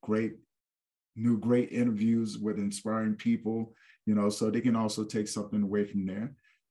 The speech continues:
But also, they can also check out my new podcast as well, which is called Grief, Let's Talk About It, which is a live panel discussion.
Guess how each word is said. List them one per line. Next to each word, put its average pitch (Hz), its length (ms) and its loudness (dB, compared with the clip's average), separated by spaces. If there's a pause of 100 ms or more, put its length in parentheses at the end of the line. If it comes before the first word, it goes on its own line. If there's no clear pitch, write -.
But 107 140 0
also, 113 340 0
they 113 140 0
can 110 140 0
also 110 280 -2
check 113 240 -4
out 107 160 0
my 104 120 4
new 131 220 4
podcast 98 600 -8
as 92 120 -12
well, 107 260 -2
which 95 260 -10
is - 80 -16
called 98 300 -8
Grief, 104 240 -4
Let's 95 200 -8
Talk 113 320 -8
About 85 320 -10
It, - 220 -14
which 113 180 -8
is 104 140 -8
a 104 60 -4
live 101 380 -6
panel 98 300 -8
discussion. 98 600 -10